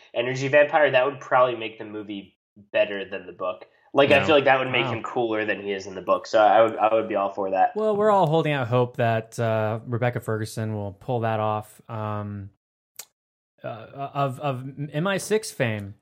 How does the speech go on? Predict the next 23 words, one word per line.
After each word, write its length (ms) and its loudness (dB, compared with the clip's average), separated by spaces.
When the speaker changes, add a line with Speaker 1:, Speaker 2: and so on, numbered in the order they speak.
Speaker 2:
M 140 2
I 80 6
five 320 4
fame, 200 0
too. 140 0
Speaker 3:
And, 500 2
uh, 200 0
The 100 -2
Greatest 400 0
Showman. 460 0
<laughs> 40 -8
Speaker 2:
You 200 6
are 100 10
the 120 4
only 240 6
person 340 2
I 80 4
know 300 6
that 120 0
has 160 2
seen 320 -2
that 160 0
movie. 380 -4